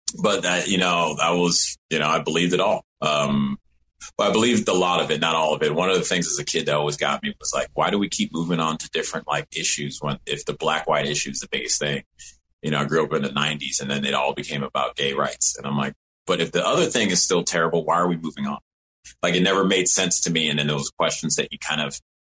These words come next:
you, you never got a straight answer, but you just kinda, you know, of course, everything's emotional there. So you just kinda have to, it was always to the next thing.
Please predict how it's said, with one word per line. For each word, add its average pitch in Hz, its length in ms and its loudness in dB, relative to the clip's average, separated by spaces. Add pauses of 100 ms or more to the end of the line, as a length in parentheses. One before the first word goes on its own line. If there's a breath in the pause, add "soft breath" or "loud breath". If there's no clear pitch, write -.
(160)
you, 87 200 -2
you 101 120 0
never 101 200 2
got 95 120 2
a 87 40 2
straight 87 260 2
answer, 73 420 -2
but 73 160 -4
you 73 80 -4
just - 220 0
kinda, 69 280 -4 (140)
you 73 100 -2
know, 62 120 -4
of - 120 -10
course, 73 200 0
everything's 71 380 -4
emotional 71 540 -2
there. 62 180 -12
So - 180 -2
you 67 100 -6
just - 220 -2
kinda 73 160 -4
have 71 200 -6
to, 64 160 -6 (400)
it 87 60 0
was 82 120 2
always 80 340 2
to 90 80 0
the 73 100 0
next 71 300 0
thing. 76 220 -2